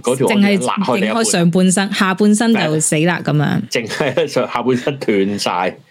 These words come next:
Speaker 2: 哦，呢個我識，呢個交通標誌表示咩呢？前面路面濕滑啦，前面有碎-，鬆脱碎石同埋提防爆胎，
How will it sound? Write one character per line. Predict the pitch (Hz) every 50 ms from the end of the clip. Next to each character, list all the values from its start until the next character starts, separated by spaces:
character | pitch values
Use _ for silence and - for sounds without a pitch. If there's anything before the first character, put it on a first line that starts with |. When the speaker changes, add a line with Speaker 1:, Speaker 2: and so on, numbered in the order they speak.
| _ _ _
Speaker 2:
哦， | - 330 320 -
呢 | 381 370
個 | 311 262 233
我 | 233 240
識， | 233 302 269 233 - _
呢 | - 302 294
個 | 254 240
交 | 240 262 277 285
通 | 302 285 269
標 | 277 277 277
誌 | 247 - 214 202
表 | 202 185 196 214
示 | 226 220
咩 | 196 202 202 208
呢？ | 208 208 208 208 - 214
前 | - - 196 170
面 | 170 170 175 175
路 | 170 170 175
面 | 170 175 180 202
濕 | 214 - 247 240 233
滑 | 208 180 135
啦， | 202 233 269 311 330 320 - - - - - - - _
前 | _ - - - 185
面 | 175 170 165 165 170 170 180 180 180 180
有 | 170 170 170 175
碎-， | 190 - - - 208 196 190 190 190 190 185
鬆 | - - - - 254 254 254 254 262 240
脱 | - - 185
碎 | 180 - - 185 175 175
石 | - - 175 139 127 -
同 | - - 175
埋 | 170 - -
提 | - - - -
防 | - - - 143 - -
爆 | - 180 185
胎， | 196 - 220 214 214